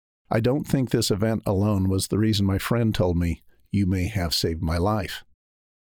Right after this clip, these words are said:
I believe he was referring to our years of friendship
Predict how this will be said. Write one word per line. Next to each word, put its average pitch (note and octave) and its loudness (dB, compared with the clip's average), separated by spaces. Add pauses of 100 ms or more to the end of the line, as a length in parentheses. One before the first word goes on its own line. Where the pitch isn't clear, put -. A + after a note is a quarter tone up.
I - -4
believe B2+ 2
he C#3 2
was A2+ 2
referring A#2 2
to A#2 0
our G#2+ 2
years A2+ 2
of C#3 -2
friendship G2+ 0